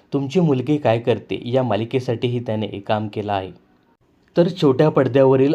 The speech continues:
अगदी कमी कालावधीत लोकप्रिय झालेली मालिका म्हणजे ठरलं तर मग. या मालिकेत काम करणाऱ्या जुई गडकरीने काही दिवसापूर्वीच एक पोस्ट शेअर केली होती. त्या पोस्टमध्ये तिने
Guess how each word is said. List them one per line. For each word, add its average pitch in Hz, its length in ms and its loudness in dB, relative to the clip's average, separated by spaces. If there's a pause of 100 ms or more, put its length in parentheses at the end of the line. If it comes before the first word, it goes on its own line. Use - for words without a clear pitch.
अगदी 127 360 -2
कमी 135 300 -2
कालावधीत 120 600 -2
लोकप्रिय 120 640 -4
झालेली 117 420 -4
मालिका 107 440 -6 (100)
म्हणजे 147 320 -6
ठरलं 117 340 -4 (100)
तर 113 100 -4
मग. 92 200 -6 (460)
या 147 100 4
मालिकेत 131 440 -2 (120)
काम 120 200 0
करणाऱ्या 107 500 -4
जुई 120 280 -2
गडकरीने 110 580 -4
काही 117 280 -6
दिवसापूर्वीच 113 760 -6 (380)
एक 147 240 -2
पोस्ट 131 260 -2
शेअर 120 260 0
केली 110 140 -2
होती. 104 280 -8
त्या 120 200 -4
पोस्टमध्ये 120 680 -4
तिने 101 220 -6